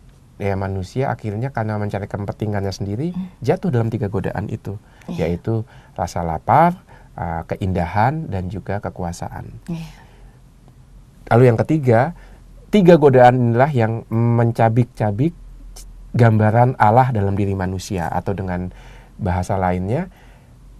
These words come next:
Speaker 1: dengan jatuh dalam godaan rasa lapar, keindahan, dan kemudian kekuasaan,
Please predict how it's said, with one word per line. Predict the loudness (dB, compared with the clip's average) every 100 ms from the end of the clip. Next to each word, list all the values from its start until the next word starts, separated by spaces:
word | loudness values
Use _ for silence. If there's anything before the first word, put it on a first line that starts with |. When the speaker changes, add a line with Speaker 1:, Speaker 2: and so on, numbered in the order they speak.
| -20 -20 -18 0
Speaker 1:
dengan | 4 6
jatuh | 6 4 4 0 0 -8 0
dalam | 2 2 2 2
godaan | 4 4 2 0 -4
rasa | -6 -4 -4
lapar, | -4 -4 0 2 2 -4 -20 -20 -20 -20 _ -14
keindahan, | -8 -4 -2 -2 2 6 6 2 -8 -14 _ -20 _
dan | -6 -6 -4
kemudian | -6 -4 -4 -4
kekuasaan, | -4 -4 -4 0 2 2 0